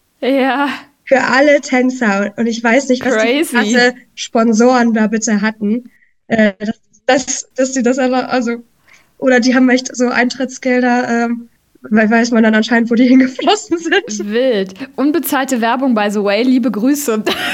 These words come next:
Speaker 2: Ja, also, ja, ähm, hey.
Speaker 1: <laughs> Ist nicht schlimm. <laughs> Ist nicht schlimm.
Speaker 2: Ich hab, ich hab damals noch nicht bei den Großen getanzt, aber ich hab das dann bei den
Speaker 1: <laughs>
Speaker 2: Großen im Training gesehen, dass sie alle diese Schlüsselanhänger hatten.
Speaker 1: Wowi.
Speaker 2: Und dann ich so, wow, das ist so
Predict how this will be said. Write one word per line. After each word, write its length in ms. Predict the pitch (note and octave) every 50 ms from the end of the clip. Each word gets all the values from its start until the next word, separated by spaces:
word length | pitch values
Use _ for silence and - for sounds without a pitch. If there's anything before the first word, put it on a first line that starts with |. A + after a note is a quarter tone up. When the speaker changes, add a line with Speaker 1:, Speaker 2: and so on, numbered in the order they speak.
| - - - - E4
Speaker 2:
Ja, 100 | D4 D4+ D#4+ E4 C#4+ C#4
also, 240 | E4 - F4+ E4+ D4 C#4 - C#4+
ja, 280 | D4 D4 C#4+ D4 D#4+ - - C4+ C4+
ähm, 160 | C4 C4+ C#4 B3+
hey. 680 | C#4 C4+ - - D4+ G4+ G4+ G4 F4+ F4 F4 F4+ G4 F#4
Speaker 1:
<laughs> 40 |
Ist 120 | G#4 F#4 D#4
nicht 220 | C#4 D4 D#4+ -
schlimm. 340 | - C4+ B3+ C4 C4 B3+ E4+ - - - C#4+ - - E4+ - - D#4+
<laughs> 500 | - - C#4 - - - - - C#4 -
Ist 160 | - - - B3
nicht 200 | B3 B3 - -
schlimm. 360 | A3 F#3+ F3+ F3 F#3+ G3+ - - - _ _ - - -
Speaker 2:
Ich 360 | G#3 A3 - A3 A3+ A3 -
hab, 100 | D4 D4 - _
ich 140 | - B3+ -
hab 120 | C4+ C4+ C4+
damals 400 | C#4+ C#4+ C#4 C#4 C4 C4+ C4 C4
noch 120 | B3 B3+
nicht 220 | B3 C4 C4 C4 -
bei 80 | A#3+ A#3+
den 120 | A#3+ B3
Großen 320 | A#3+ B3 C4 C4+ C4+ B3+ A#3+
getanzt, 480 | B3+ - - B3+ B3+ B3 C#4+ C#4+ -
aber 100 | A#3+ A3
ich 100 | A3+ A3
hab 100 | B3+ B3+
das 160 | - A#3+ A#3+ -
dann 120 | B3 A#3
bei 80 | A#3 A3+
den 100 | A3+ A#3
Speaker 1:
<laughs> 0 |
Speaker 2:
Großen 340 | A3 A3 A#3 B3 A#3+ A3+ A#3
im 80 | A#3+ -
Training 280 | - C4 C4 B3+ B3+ B3
gesehen, 240 | A#3+ G#3 A3 A3+ A3
dass 120 | A#3 A3+
sie 60 | A#3+
alle 140 | A3+ A3+ A#3+
diese 220 | A3+ A#3+ A3 B3
Schlüsselanhänger 800 | A#3+ - D#4+ F#4 - - C4 A#3 G#3 G#3+ A3 G#3+ A#3 B3+ A#3 A3
hatten. 300 | A#3+ B3 B3 - B3+ A#3+
Speaker 1:
Wowi. 580 | G3 F3+ F3+ F3 F3+ G3 G3 F#3+ F3 F3+ G3 A3
Speaker 2:
Und 60 | A#3+
dann 100 | B3 A3+
ich 100 | C#4+ -
so, 80 | - D4+ C#4 C4
wow, 200 | B3+ C#4 B3 A#3
das 100 | B3 A#3+
ist 200 | B3+ - - -
so 80 | C#4+